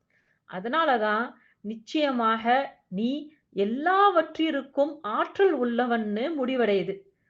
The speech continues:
அதாவது, ஒளியை நிலைநிறுத்த,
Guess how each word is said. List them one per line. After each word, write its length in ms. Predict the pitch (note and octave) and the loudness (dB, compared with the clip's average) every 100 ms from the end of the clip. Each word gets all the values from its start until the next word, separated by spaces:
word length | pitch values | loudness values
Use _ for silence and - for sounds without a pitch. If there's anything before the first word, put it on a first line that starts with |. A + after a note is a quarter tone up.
| _ _ _ _ | _ _ _ _
அதாவது, 720 | F3 F#3+ G#3+ A3+ A3+ D4+ G4 - | -6 0 2 2 2 -2 -4 -6
ஒளியை 580 | G#3+ A3+ D4 D#4 C#4+ A#3 | 0 2 4 2 2 0
நிலைநிறுத்த, 1000 | A3 B3 C#4+ C#4+ C#4 C4 - E4 A#4+ | 0 0 2 4 4 2 2 0 0